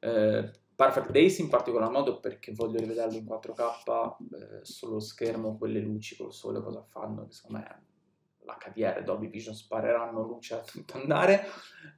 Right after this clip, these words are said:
Ehm, Anatomia di una caduta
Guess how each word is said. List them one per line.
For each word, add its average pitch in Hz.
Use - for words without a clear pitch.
Ehm, 120
Anatomia 160
di 135
una 127
caduta 156